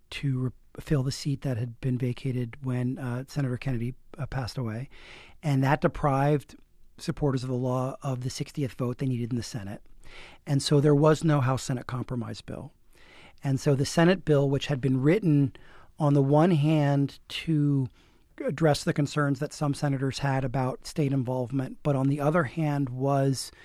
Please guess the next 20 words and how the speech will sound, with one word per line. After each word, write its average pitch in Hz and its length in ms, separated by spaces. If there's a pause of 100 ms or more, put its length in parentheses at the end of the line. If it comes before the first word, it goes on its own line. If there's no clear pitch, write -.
(440)
in 156 180
many 143 220
respects, 139 460
a - 60
negotiating 135 640
draft. - 580 (300)
That 151 240
was 143 180
the 147 100
bill 131 200
that 127 100
had 120 160
to 104 60
pass. - 500 (720)
And, 135 580 (120)
uh, 131 240
the 131 80
decision 143 380
was 135 140
made 131 440